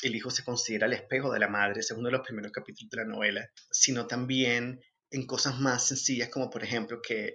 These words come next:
todos los personajes de Estrella Madre viven en un edificio que de alguna forma está camino a ser una ruina,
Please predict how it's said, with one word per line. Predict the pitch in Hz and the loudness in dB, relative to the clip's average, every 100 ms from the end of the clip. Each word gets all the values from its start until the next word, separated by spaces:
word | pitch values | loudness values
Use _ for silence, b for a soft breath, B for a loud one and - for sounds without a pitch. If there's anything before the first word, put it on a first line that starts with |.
| - - | -8 4
todos | 123 123 | 6 6
los | 123 | 4
personajes | 135 - 123 113 127 | -4 -2 0 0 0
de | |
Estrella | 123 120 110 | 0 0 2
Madre | 117 113 117 | 4 2 2
viven | 123 131 139 | 2 2 2
en | 131 | 2
un | 123 | 0
edificio | 131 127 - 123 110 123 123 - | 0 -2 -2 -2 0 0 -4 -4
que | - | 6
de | 123 | 6
alguna | 113 117 120 | 6 2 -2
forma | - 127 123 123 127 | 4 6 6 2 -2
está | - - 117 | -2 -2 0
camino | 120 135 143 139 | 2 4 4 4
a | |
ser | 135 123 | 0 0
una | 120 | 0
ruina, | 123 123 120 113 113 | 0 0 0 -2 -4